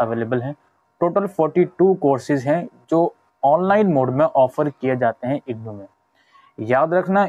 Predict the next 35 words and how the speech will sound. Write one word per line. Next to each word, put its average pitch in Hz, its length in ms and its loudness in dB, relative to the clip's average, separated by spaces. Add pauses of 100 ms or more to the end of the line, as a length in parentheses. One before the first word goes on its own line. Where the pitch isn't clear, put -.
ये 147 360 2
फ़ोर्टी 165 440 -2
टू 180 200 2
courses 175 460 0 (100)
ओडीएल 147 460 4
में 151 200 0
भी 170 180 4
offer 143 320 0
किए 123 240 -4
जाते 113 240 -8
हैं। 110 100 -20 (1300)
अब 165 180 0 (220)
हर 143 300 0
एक 202 240 2
course 190 360 2
online 165 380 2
मोड 147 160 0
में 151 140 0
offer 143 260 0
नहीं 123 340 -2
किया 160 160 0
जाता, 160 240 2
because 156 520 -2
आप 127 200 0
लोग 147 180 0
जानते 123 340 -2
ही 160 140 2
हो 170 180 0 (400)
ओडीएल 135 380 2
मोड 151 240 2
में 156 140 0
courses 131 440 -2
बहुत 120 280 -2
सारे 123 280 -2
हैं 160 180 -2